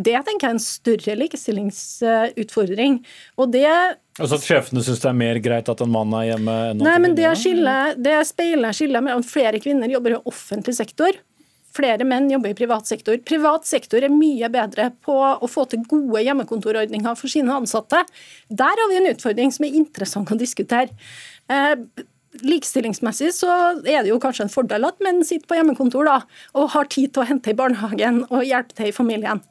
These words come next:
Speaker 1: Så,
Speaker 2: Men, ja, men,
Speaker 1: så vi,
Speaker 2: men
Speaker 1: vi ser jo, vi har jo spurt, vi ser jo ikke noen statistisk forskjell. Vi ser en liten tendens til at flere kvinner går på jobb enn menn.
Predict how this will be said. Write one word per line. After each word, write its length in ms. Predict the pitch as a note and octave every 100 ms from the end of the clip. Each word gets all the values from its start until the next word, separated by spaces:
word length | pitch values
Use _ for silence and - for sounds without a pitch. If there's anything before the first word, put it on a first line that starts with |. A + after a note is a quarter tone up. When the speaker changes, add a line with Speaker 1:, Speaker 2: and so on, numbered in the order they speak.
| _ _ - - - - - -
Speaker 1:
Så, 80 | -
Speaker 2:
Men, 200 | G#3+ B3 A#3
ja, 180 | F3 A3
men, 160 | A3 G#3+
Speaker 1:
så 40 | D#4
vi, 100 | E4
Speaker 2:
men 100 | E4
Speaker 1:
vi 120 | D#4 F4
ser 280 | - F4 C4
jo, 60 |
vi 120 | C4+ D#4
har 160 | E4+
jo 60 | B3
spurt, 440 | - D4 C#4+ - - -
vi 140 | D4
ser 300 | C#4+ D4+ G#3+
jo 60 | G#3
ikke 380 | B3 C#4 - G#3
noen 100 | A3+
statistisk 840 | A#3 - B3 - B3 - - D4 -
forskjell. 300 | C#4+ B3+ D#4
Vi 60 | D4
ser 220 | C4 B3
en 340 | C4+ C#4 C#4 C4 - D4+
liten 400 | D#4+ C4 - G3
tendens 380 | B3 B3+ B3 A#3+
til 80 | B3
at 80 |
flere 240 | - G#3+ G3+
kvinner 340 | - B3+ G#3 A3
går 260 | G#3 A3 -
på 140 | B3+ A#3
jobb 240 | A3 A3 -
enn 160 | G#3+ A#3
menn. 220 | A3+ A3+